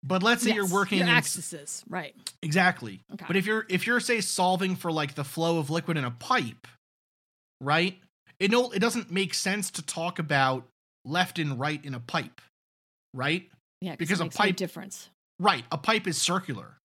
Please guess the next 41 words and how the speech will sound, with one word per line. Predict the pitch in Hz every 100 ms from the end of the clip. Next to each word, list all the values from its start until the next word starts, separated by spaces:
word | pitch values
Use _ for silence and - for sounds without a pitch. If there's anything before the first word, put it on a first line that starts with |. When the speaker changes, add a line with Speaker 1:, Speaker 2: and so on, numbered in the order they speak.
| _ _ _ _ _ _ _ - - -
Speaker 1:
So | 190 185
instead, | 170 - - 233 202 147
you | 170
talk | 156 175 180
about | 180 160 151
the | 143
distance | 120 180 180 220 185
from | 185
your | 170
starting | - 151 135 127
point, | 120 123 123 120 _ - - _ -
you | 160
talk | - 202 196
about | 180 170 -
how | 180 180 190
far | - - 165 160 160 151
from | - 160 147 131
the | 131 120 117 113 _ _ -
center | - - 208 196 151
of | 143 139 123
the | 123
disc | 123 123 117 -
you | 117 107
are, | 107 107
or | 120
from | 143 131 120
the, | 120 113
uh, | 113 113 113
cylinder, | - 156 143 127 117
the | 117 120
pipe | 135 127 120
you | 117 104
are, | 95 104 - _ - - -
Speaker 2:
Mm-hmm. | 233 180
Speaker 1:
and | 185 214
you | 196
talk | - 185 185
about | 165 156
an | 143 -
angle | 143 160 151 131 117 117 -
that | 135 127